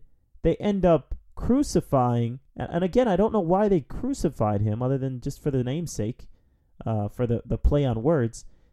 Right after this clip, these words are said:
They end up crucifying him and nailing him, you know, obviously they nailing him, nail him to a cross, and then hurrah, huzzah, machine guy, machine gun guy comes in, mows him down. End of movie. And the one thing I will say that I really appreciate about these films,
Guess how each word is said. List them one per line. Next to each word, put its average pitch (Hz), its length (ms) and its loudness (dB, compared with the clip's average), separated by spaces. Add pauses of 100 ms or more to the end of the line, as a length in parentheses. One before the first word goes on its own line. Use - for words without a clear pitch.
They 156 100 2
end 156 120 2
up - 120 -2
crucifying 135 760 -2
him 113 360 -2
and 127 140 -2
nailing 151 340 -2
him, 139 380 -4 (160)
you - 80 -8
know, 113 120 0
obviously 135 280 -2
they 120 80 -4
nailing 127 300 0
him, 127 240 -8
nail 131 240 0
him 127 180 0
to 123 120 0
a 117 40 -2
cross, 202 400 2 (420)
and 202 140 0
then 202 280 -4 (240)
hurrah, 175 260 4
huzzah, 170 560 2
machine 180 300 -2
guy, 165 220 -2 (160)
machine 156 380 -4
gun 170 140 -6
guy 160 180 -2
comes 156 240 -6
in, 147 160 -2
mows 156 240 2
him 156 100 -4
down. 135 380 0 (1120)
End 165 220 2
of 139 140 2
movie. 143 360 2 (1600)
And 165 160 2
the 180 60 6
one 190 240 -2
thing 247 160 0
I 233 60 2
will 180 220 2
say 190 220 0
that 156 100 0
I 139 40 2
really 151 280 0
appreciate 151 580 -2
about 175 280 -2
these 180 180 -6
films, 190 500 -8